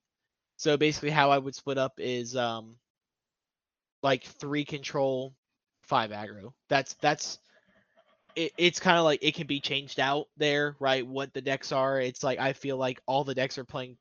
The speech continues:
pretty similarly to each other. I feel like Briar, Viserai, Fi, they're just kind of, like, all doing the same idea, just a different way. Briar has the,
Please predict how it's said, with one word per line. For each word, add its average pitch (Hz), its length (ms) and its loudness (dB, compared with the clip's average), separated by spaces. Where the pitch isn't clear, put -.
pretty 143 240 -2
similarly 160 680 -2
to 170 100 -4
each 156 180 -6
other. 156 340 -2
I 139 140 6
feel 143 200 0
like 131 240 4
Briar, 139 380 8
Viserai, 127 500 0
Fi, 131 640 2
they're 127 140 -6
just 127 260 -10
kind 131 280 -2
of, 120 100 -6
like, 123 240 -2
all 135 260 6
doing 131 360 -6
the 123 80 -6
same 127 320 -6
idea, 123 460 -2
just 131 260 -8
a 127 40 -14
different 120 320 -12
way. 127 260 0
Briar 131 420 0
has 127 420 -2
the, 123 320 -8